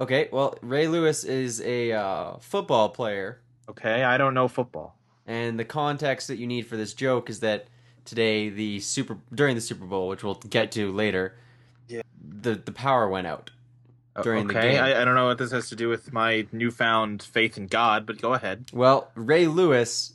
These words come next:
Speaker 1: uh, w-, has been on trial for murder before.
Speaker 2: That's horrible.
Speaker 1: And as
Speaker 2: What?
Speaker 1: far as I know,
Speaker 2: Why,
Speaker 1: he's
Speaker 2: I was just feeling good about my race.
Speaker 1: And as far as I know,
Speaker 2: My
Speaker 1: he's been to
Speaker 2: species. Why would
Speaker 1: jail.
Speaker 2: you bring this up?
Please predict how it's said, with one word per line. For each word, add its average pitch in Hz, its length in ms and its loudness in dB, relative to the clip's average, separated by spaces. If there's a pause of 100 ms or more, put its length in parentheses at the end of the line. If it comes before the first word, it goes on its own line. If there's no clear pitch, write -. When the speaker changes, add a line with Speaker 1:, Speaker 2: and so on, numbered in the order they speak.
(120)
Speaker 1:
uh, 110 300 0
w-, 107 280 -6
has 123 200 -10
been 120 180 -2
on 113 160 -2
trial 113 360 0
for 107 160 -8
murder 104 540 -4
before. 90 540 -12 (400)
Speaker 2:
That's - 140 -2
horrible. 123 600 2
Speaker 1:
And 113 140 -4
as 123 40 0
Speaker 2:
What? 160 140 4
Speaker 1:
far 170 200 4
as 160 100 2
I 160 120 2
know, 151 140 0
Speaker 2:
Why, 135 80 4
Speaker 1:
he's 131 100 2
Speaker 2:
I 202 140 6
was 254 180 -4
just 277 160 -4
feeling 277 380 0
good 208 380 4
about 160 420 -2 (240)
my 165 420 0
race. 147 540 -4
Speaker 1:
And 147 140 0
as 135 100 0
far 180 220 6
as 170 80 4
I 175 160 4
know, 160 160 4
Speaker 2:
My 123 60 0
Speaker 1:
he's 135 140 -2
been 147 220 -4
to 147 80 -6
Speaker 2:
species. 135 400 -2
Why 143 140 2
would 185 120 0
Speaker 1:
jail. 208 60 -12
Speaker 2:
you 208 60 -12
bring 196 220 -8
this 180 140 -8
up? 160 280 -4